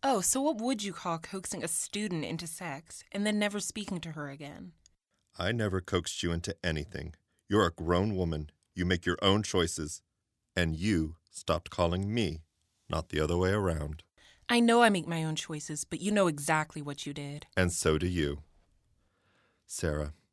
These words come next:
Speaker 2: I've never felt this way about anyone. I'd never hurt you. You know this.
Speaker 1: I, I guess I just felt used.
Speaker 2: This is obviously a miscommunication.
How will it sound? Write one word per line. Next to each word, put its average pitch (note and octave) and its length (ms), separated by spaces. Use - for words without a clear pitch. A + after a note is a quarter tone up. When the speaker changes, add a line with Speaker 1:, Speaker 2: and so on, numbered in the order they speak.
Speaker 2:
I've F2 180
never F#2+ 240
felt F#2 280
this - 220
way D#2+ 140
about D#2 220
anyone. D#2+ 440
I'd G#2+ 140
never G#2+ 240
hurt A2+ 340
you. D#2 160
You F#2+ 200
know F2+ 260
this. D#2 420
Speaker 1:
I, G3 360
I G#3 40
guess A3+ 220
I A#3+ 40
just - 280
felt F3 240
used. F3+ 800
Speaker 2:
This G#2+ 180
is G#2+ 140
obviously F#2+ 560
a E2 60
miscommunication. E2+ 1000